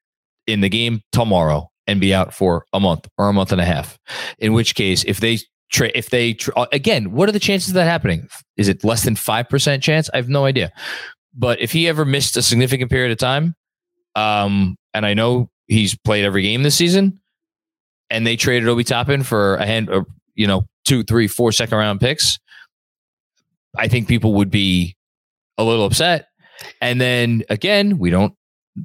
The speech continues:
we probably not gonna happen, almost certainly not gonna happen. But if they found a deal this summer where it,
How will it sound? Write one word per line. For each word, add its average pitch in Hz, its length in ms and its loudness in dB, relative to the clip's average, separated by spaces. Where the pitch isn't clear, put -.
we 101 280 2
probably 131 380 2
not 208 160 0
gonna 214 120 0
happen, 214 340 0
almost 147 360 0
certainly 117 240 2
not 98 140 0
gonna 92 120 0
happen. 85 380 0
But 113 140 2
if 110 200 -4
they 147 640 0
found 147 340 -2
a 190 40 2
deal 170 240 2
this 170 140 2
summer 92 500 0
where 104 200 2
it, 98 160 -4